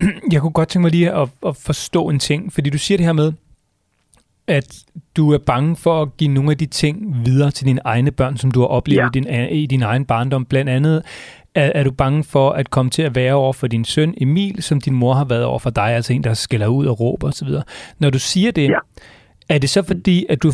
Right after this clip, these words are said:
Speaker 1: føler, at du er der, altså at du skælder ham for meget ud,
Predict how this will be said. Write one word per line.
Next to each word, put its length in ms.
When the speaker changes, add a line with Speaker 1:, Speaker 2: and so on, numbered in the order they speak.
Speaker 1:
føler, 240
at 160
du 140
er 180
der, 180
altså 280
at 180
du 60
skælder 360
ham 120
for 120
meget 260
ud, 200